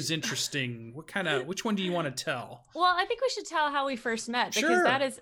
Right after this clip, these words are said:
Speaker 2: that is a woven and
Speaker 1: <laughs>
Speaker 2: interesting and very, like, odd story. So
Speaker 1: Yeah.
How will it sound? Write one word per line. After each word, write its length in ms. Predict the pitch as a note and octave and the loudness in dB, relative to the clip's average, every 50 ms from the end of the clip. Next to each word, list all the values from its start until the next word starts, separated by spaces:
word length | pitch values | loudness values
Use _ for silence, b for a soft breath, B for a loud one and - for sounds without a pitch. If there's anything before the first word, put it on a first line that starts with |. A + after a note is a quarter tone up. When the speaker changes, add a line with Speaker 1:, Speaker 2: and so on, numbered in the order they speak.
| - | -8
Speaker 2:
that 160 | - - C4 C4+ | -2 0 2 2
is 160 | C#4 C#4 - | 2 2 2
a 180 | C4 A#3 A3 | 2 2 2
woven 800 | G3 G3+ G#3 G3+ G3+ F#3+ F#3+ A3 A#3 A#3+ B3+ - B3 A#3+ A#3 A#3 | 2 0 -4 -8 -10 -2 2 4 4 4 4 4 2 2 2 2
and 180 | - - G3+ - | 0 0 -2 -2
Speaker 1:
<laughs> 40 | - | -2
Speaker 2:
interesting 680 | - B3 A#3+ - B3+ A#3 - - B3 A3+ G#3+ G#3 G#3 | -4 -4 -4 -4 -6 -6 -2 -2 2 2 2 2 2
and 260 | - - F#3+ F#3+ G3+ F#3+ | 0 0 0 0 0 0
very, 360 | F#3+ A#3 A3+ A#3 A3+ A3+ A3 | 0 2 2 4 4 4 4
like, 380 | G#3 G3+ G3+ F#3 F3+ F3 - b b b b b b b b _ _ _ _ | 4 4 4 4 2 0 -6 b b b b b b b b _ _ _ _
odd 340 | - A3 B3 C#4 C#4 B3 A3 | -4 -2 0 0 0 0 -2
story. 680 | - - - - A3 G3+ G3 F#3 F3+ F3+ - E3+ F#3+ | -6 -8 -6 -4 -2 -2 -2 -2 -4 -6 -8 -8 -12
So 360 | - - - B3 A#3+ A#3+ A#3+ A#3 | -10 -2 2 4 4 4 4 2
Speaker 1:
Yeah. 160 | - G#3+ | -2 -6